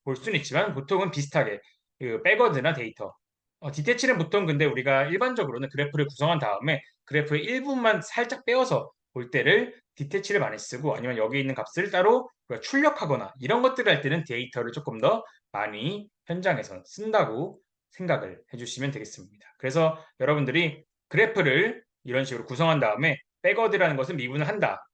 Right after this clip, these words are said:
그 다음에 뭐뭐점 불어야 되면은 그럼 거기에 미분값이 지금 얼마나 들어있는지를 확인할 수가 있다고 볼 수 있고, 자, 이런 것들을 가지고 우리가 나중에 따로 데이터를 빼고 싶다라고 할 때는 디태치나 데이터를 쓴다고 봐주시면 되겠습니다.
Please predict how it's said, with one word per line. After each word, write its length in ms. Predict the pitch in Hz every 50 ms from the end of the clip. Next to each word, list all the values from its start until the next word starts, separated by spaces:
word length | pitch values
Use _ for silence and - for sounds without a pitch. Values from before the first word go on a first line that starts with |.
| _ _ _
그 80 | - 117
다음에 300 | 110 107 104 127 185 202
뭐뭐점 460 | 160 117 120 135 135 - 156 135 -
불어야 180 | - 131 135
되면은 440 | 127 127 113 113 113 147 208 240 269 - _ _ _ -
그럼 100 | 131 117
거기에 320 | - 127 120 123 143 139
미분값이 520 | 139 110 113 123 127 123 117 - - 131
지금 300 | - - 120 139 175 175 - -
얼마나 380 | 120 110 110 117 120 135 139
들어있는지를 840 | 139 143 127 120 - - 127 139 160 175 151 120 120 123 175 208 214 - - _ _ _ _
확인할 340 | - 208 214 226 220 190 165
수가 200 | 147 - 147 135 110
있다고 200 | - - 123 110
볼 60 | 107
수 140 | 107 - 110
있고, 400 | - - - 165 147 - - - _ _
자, 140 | - - 107
이런 220 | 110 120 165 180 180
것들을 240 | 165 139 143 139 135
가지고 320 | 123 117 - 117 117 117
우리가 400 | 107 107 110 131 175 220 226 226 - - _ _ _ _ _ _ -
나중에 300 | - 107 - - 127 123
따로 200 | 143 180 196 185
데이터를 360 | 143 123 113 - 120 123 -
빼고 220 | - 220 233 262 226
싶다라고 420 | - - - 113 101 98 101 104
할 80 | 101 95
때는 200 | - 113 156 185
디태치나 760 | - - 127 - 185 190 185 - - 131 151 208 233 247 - - - _ _ _
데이터를 680 | - 127 135 165 160 - 127 110 127 175 208 247 262 - - _ _
쓴다고 600 | - - 214 233 220 214 185 131 113 98 - _ _ _ _ _ _ -
봐주시면 680 | - 113 117 110 - - 110 117 143 180 202 214 214 202
되겠습니다. 480 | - 113 104 104 - 101 98 98 -